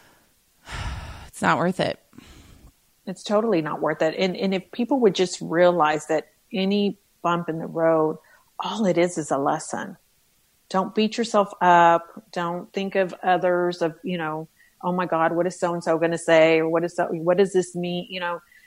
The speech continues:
Speaker 2: we tend to always beat ourselves up when something happens. And that's the last thing we're supposed to be doing. We really should just take a look at the event and just say, "Okay, what can I learn from this? And how can I grow from this?"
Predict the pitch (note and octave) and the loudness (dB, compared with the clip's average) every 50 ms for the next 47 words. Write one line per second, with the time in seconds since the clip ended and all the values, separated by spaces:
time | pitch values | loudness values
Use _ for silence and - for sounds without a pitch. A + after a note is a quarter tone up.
0 | _ _ _ _ _ _ _ _ _ _ _ _ _ _ - G3 G3 F#3+ - - | _ _ _ _ _ _ _ _ _ _ _ _ _ _ -2 0 0 0 0 2
1 | - A#3+ B3+ C4 C4 A3 - F3 F3+ F3+ F#3 F3 D#3+ - - E3+ E3+ E3+ E3+ E3 | 2 4 4 4 4 2 4 4 4 4 4 2 0 0 -2 -2 0 0 0 0
2 | - - D3+ D3 - D#3+ D#3 - E3 D#3+ D#3 - D#3+ D#3+ D#3+ - D#3 - D#3+ - | 0 -2 -2 0 0 0 0 -2 -4 -10 -8 -6 -6 -6 -6 -6 -8 -8 -6 -4
3 | D#3+ E3+ E3+ - D#3 D3+ D3+ D3+ - D#3+ D#3+ E3 F3 F3 - - - _ _ _ | -2 -2 -2 -2 -4 -6 -6 -8 -12 -12 -10 -8 -10 -10 -10 -18 -20 _ _ _
4 | _ _ _ _ _ _ _ _ _ _ _ _ - - E3+ D#3+ D#3+ E3 F3 F3+ | _ _ _ _ _ _ _ _ _ _ _ _ 0 2 2 4 6 6 6 6
5 | F#3 F#3+ F#3+ - - E3+ D3+ D3 D3 D3+ - - C#3 - D3+ D3+ D3+ C#3+ - - | 6 4 -2 -6 -8 -8 -6 -6 -6 -10 -8 -10 -12 -10 -10 -10 -8 -10 -10 -8
6 | - C3 C3+ C3+ C3+ - - C3 - - - - _ _ _ - _ _ - F3+ | -10 -8 -6 -6 -6 -6 -8 -10 -10 -12 -16 -18 _ _ _ -20 _ _ -4 -2
7 | F3+ F3 D#3+ F#3 G#3 A3 A3 G#3 - - E3+ - E3 - - - - - - F3+ | -2 0 4 6 6 8 6 6 4 0 0 0 -2 -2 -4 -10 -4 2 2 2
8 | F3 F3+ F#3+ F3 D3+ D#3+ E3 E3 F#3+ F3 - D3+ D#3 D#3 D3 D3 D3+ E3 E3+ F3 | 4 4 2 2 4 4 2 2 0 -2 -2 -2 -2 -2 -4 -2 0 0 0 0
9 | E3 - D#3 E3 D#3 - E3 D#3 - - D#3+ E3 D#3+ - F3 E3 D#3 D3 D#3 E3 | 0 -2 -4 -6 -4 -4 -6 -4 -4 -4 -2 -2 -2 -2 -4 -6 -4 -2 0 0
10 | F#3 F#3 - - A3 G#3+ F#3 D#3+ D3+ D3+ D#3 D#3 E3 F#3 - - D3 D3 C3 B2 | 0 0 0 -2 -2 -2 0 -2 -2 -2 -4 -4 -4 -6 -4 -6 -6 -6 -6 -8
11 | - D2+ - - - _ _ _ _ _ - E3+ D#3+ - - E3+ F3 E3+ F3+ - | -10 -10 -10 -14 -20 _ _ _ _ _ -12 -10 -8 -2 2 4 4 4 4 2
12 | - F#3+ F3 D#3 D3 D3+ - - D#3+ D#3+ D#3+ D#3+ D#3 - - A#2+ A2+ - B2+ - | -4 -2 -2 -2 -2 -4 -6 -6 -2 0 0 0 -2 -2 -4 -6 -6 -6 -8 -8
13 | G2+ - - - - - _ _ | -10 -12 -14 -20 -20 -20 _ _